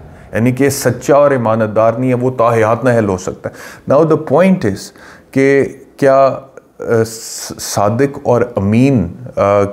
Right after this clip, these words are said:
किसी के हवाले से ताहयात, क्योंकि ये बात ठीक है जो आज, अ, चीफ जस्टिस के ये वाले रिमार्क्स हैं कि बड़े-बड़े उलमा रोज़े आखिरत से डरते हैं,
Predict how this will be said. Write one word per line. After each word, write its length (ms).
किसी 280
के 180
हवाले 460
से 200
ताहयात, 1400
क्योंकि 220
ये 200
बात 320
ठीक 200
है 180
जो 140
आज, 360
अ, 220
चीफ 140
जस्टिस 420
के 100
ये 140
वाले 240
रिमार्क्स 440
हैं 100
कि 80
बड़े-बड़े 640
उलमा 680
रोज़े 380
आखिरत 440
से 220
डरते 540
हैं, 240